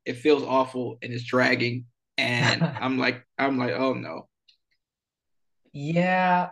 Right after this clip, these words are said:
Speaker 2: I, I think, I think there, there was something there. Um, like, you can see there, there could be a potentially really good movie in, in what,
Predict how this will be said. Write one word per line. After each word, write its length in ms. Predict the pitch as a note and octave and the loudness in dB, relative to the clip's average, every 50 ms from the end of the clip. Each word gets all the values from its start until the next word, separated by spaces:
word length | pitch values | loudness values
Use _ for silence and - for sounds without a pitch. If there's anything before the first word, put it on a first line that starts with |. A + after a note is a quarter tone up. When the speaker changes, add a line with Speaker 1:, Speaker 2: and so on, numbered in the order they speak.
| - | -4
Speaker 2:
I, 200 | F#3 G3 G#3 G#3 | -2 -2 -2 0
I 180 | - E3 F3 F3 | 2 2 2 2
think, 580 | D#3+ D#3+ G3 G#3+ A#3 A#3 A#3 A3 F#3 - - - - _ _ _ _ _ _ _ _ _ _ _ _ _ _ _ _ _ _ _ - - | 2 0 -2 -2 -2 -2 -2 -4 -6 -8 -12 -18 -20 _ _ _ _ _ _ _ _ _ _ _ _ _ _ _ _ _ _ _ -20 -20
I 60 | - - | -20 -12
think 220 | - G3+ G#3+ G3 - E3 | -10 -8 -8 -8 -10 -12
there, 480 | D#3 D3 D3+ D#3+ D3+ D3 D3 D3 D3 D3 - _ D#3 | -8 -2 0 0 2 2 0 -2 -4 -8 -10 _ 0
there 160 | D#3 D3+ D3 | 2 2 2
was 260 | D3+ D#3 D3 - - | 2 0 -2 -4 -4
something 680 | - - D#3+ E3+ E3+ E3 - E3 D#3 D3+ C#3+ C3+ B2+ B2 | 0 2 2 2 2 0 -2 -4 -4 -4 -4 -8 -6 -2
there. 560 | C3+ C3+ C3 C3 B2+ B2 A#2+ A#2+ A#2+ A#2+ _ _ _ _ _ _ _ _ _ _ _ _ _ _ _ _ - | 0 2 4 2 2 0 -4 -8 -10 -14 _ _ _ _ _ _ _ _ _ _ _ _ _ _ _ _ -6
Um, 580 | C#3+ C3 C3 B2 B2 C3 C3 - C#3 C#3 C3+ - - | -4 -2 -2 -4 -4 -6 -10 -10 -12 -16 -18 -14 -10
like, 180 | - D3 C3+ C#3 | -8 -6 -6 -4
you 100 | D#3 D#3+ | -6 -6
can 140 | - E3 C3+ | -4 -6 -6
see 260 | - - F3 F3 E3 | -6 -2 0 0 2
there, 280 | D3 D3+ D3 C#3+ C#3+ - | 2 2 2 0 0 -2
there 220 | C#3+ C3+ B2+ - - | -4 -6 -6 -4 -2
could 220 | - D#3 C#3+ C#3 | 0 0 0 0
be 120 | D3 C#3 C3 | -2 -6 -6
a 60 | B2+ | -6
potentially 540 | - C3 A#2+ - D3 C#3 C3+ - C#3 C3 B2+ | -8 -8 -8 -6 -6 -6 -6 -6 -8 -8 -8
really 220 | C3 C3 C3 C3 | -8 -8 -8 -10
good 180 | C3 C3+ C3 B2+ | -10 -12 -12 -12
movie 480 | B2 B2 B2+ B2+ - D3 D3+ D3 _ _ _ - | -14 -16 -16 -14 -12 -10 -10 -10 _ _ _ -8
in, 340 | D3+ D3 D3+ D#3 D3+ D3 - _ _ _ - | -6 -4 -2 -2 -4 -6 -8 _ _ _ -10
in 280 | D3 C#3+ C#3+ C#3 C3+ - | -10 -8 -8 -8 -10 -8
what, 360 | D3+ C#3+ C#3+ C#3 C3+ C3+ - | -4 0 2 2 2 2 0